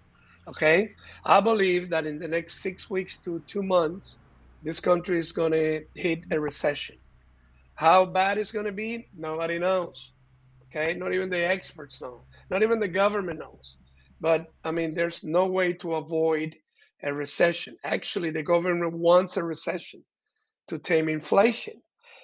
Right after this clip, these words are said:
But it, it doesn't matter how many banks fail. It doesn't matter what happened in two thousand eight, which, by the way, I was in the business in two thousand eight and did pretty well.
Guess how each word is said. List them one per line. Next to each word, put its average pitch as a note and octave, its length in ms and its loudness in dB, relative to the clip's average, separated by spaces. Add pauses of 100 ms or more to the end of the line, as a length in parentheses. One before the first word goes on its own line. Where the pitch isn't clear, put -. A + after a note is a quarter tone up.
(200)
But F#3 320 6
it, - 260 -2
it F#3+ 160 -2
doesn't A3+ 320 2
matter F#3+ 300 6
how F#3 80 -2
many E3+ 220 -2
banks E3 420 -2
fail. F3+ 540 2 (580)
It E3 160 -8
doesn't F#3 280 -4
matter F3+ 360 4
what E3 200 -2
happened F3 400 0
in F3 80 -6
two F#3 120 -8
thousand F3+ 340 -4
eight, F3 160 -2
which, E3 240 -6
by E3+ 140 -2
the E3+ 100 -4
way, E3+ 260 0
I E3 60 2
was E3+ 260 -2
in F3+ 80 -12
the E3 80 -6
business E3 460 -8
in E3 80 -8
two E3+ 160 -16
thousand E3+ 340 -2
eight D#3+ 240 0 (320)
and D#3+ 160 0
did E3 160 4
pretty E3+ 220 4
well. E3 420 6